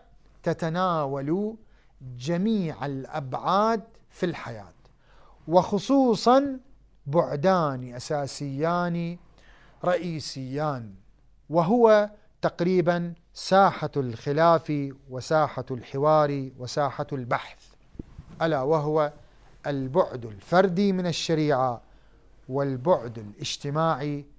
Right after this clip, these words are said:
من الشريعة. الشريعة ليس فيها بعد واحد، هي ليست بعدًا واحداً، إنما هي بعدان،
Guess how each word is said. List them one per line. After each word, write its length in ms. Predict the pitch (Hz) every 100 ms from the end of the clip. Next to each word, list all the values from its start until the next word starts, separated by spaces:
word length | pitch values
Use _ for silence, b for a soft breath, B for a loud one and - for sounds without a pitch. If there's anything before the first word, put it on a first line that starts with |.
| - -
من 120 | 156
الشريعة. 720 | 151 - 113 92 87 - - _ b b b b
الشريعة 580 | 165 - - 185 233 180
ليس 380 | 185 240 208 -
فيها 480 | 175 170 160 143 135
بعد 300 | 127 - 127
واحد، 520 | 127 127 123 - 104 - -
هي 160 | 143 165
ليست 540 | 196 226 - 190 - 127
بعدًا 580 | 156 - 135 139 139
واحداً، 540 | 131 143 123 117 110 98 - b b b b
إنما 520 | 156 165 196 196 190
هي 320 | 165 196 196 185 117
بعدان، 540 | - - 123 165 147